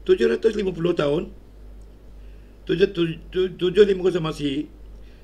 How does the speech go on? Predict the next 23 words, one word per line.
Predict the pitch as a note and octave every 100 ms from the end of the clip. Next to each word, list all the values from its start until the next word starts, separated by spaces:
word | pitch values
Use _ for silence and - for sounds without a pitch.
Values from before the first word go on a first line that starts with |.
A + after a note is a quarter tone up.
| -
sehingga | - F#3+ G3 G3+
satu | G3+ F#3+ F#3+ A#3+ A#3 A3+
lima | G3 F#3+ F#3 E3+
sebelas, | D#3+ C#3+ C#3 D3+ - - - - - - - - -
satu | C#3+ C#3+ D#3+
lima | D3 C#3
tujuh. | B2 A#2+ D#3+
Kalau | - F3+
betul | E3 E3 G3+
kan, | G#3+ G3+ - - - - - -
ha, | - B2 B2
sila, | B2 D#3+ E3+
kalau | E3 D#3+
salah, | F#3 F#3 -
sila | D3+
betulkan | B2+ A2+ C3+
saya. | B2 C3+ F3 - - - - - - - - - - - -
Ya. | D3 E3+ - - - - -
Ini | D#3 G3+ G3+
adalah | C#3+ D3 D#3 D3+ - - -
zaman | G#2+ D3+ D#3 C3+
kerajaan | C#3 C3 C#3 B2+
Abbasiyah. | A#2+ B2+ C3+ C#3